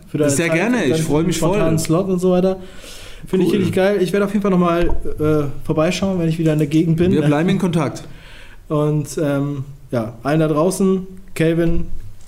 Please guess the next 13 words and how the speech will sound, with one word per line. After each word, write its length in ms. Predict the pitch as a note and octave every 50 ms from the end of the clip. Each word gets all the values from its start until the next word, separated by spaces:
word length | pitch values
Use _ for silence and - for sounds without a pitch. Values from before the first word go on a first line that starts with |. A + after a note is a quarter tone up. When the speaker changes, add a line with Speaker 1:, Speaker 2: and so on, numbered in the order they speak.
| - - -
Speaker 1:
wer 200 | C#3+ D3 D#3+ E3+
ihn 80 | D#3+
noch 100 | D#3 D3+ D3+
nicht 280 | F#3+ G3+ G3 - -
kennt, 440 | - E3+ D#3 D#3 D#3 D#3 D3+ - -
äh, 100 | D3 D3
kannte 420 | D3 E3 F3+ A3 G#3 F#3 F#3 G#3
oder, 600 | E3 C#3+ D3+ D3 C#3+ C#3+ C#3+ C#3 C3+ C#3 C#3 C3+ B2+
äh, 40 | C3
noch 100 | C3 C#3+
nicht 140 | D3+ -
gesehen 260 | - C3 B2+ D3+ E3 D#3+
hat, 280 | E3 D#3+ E3 - -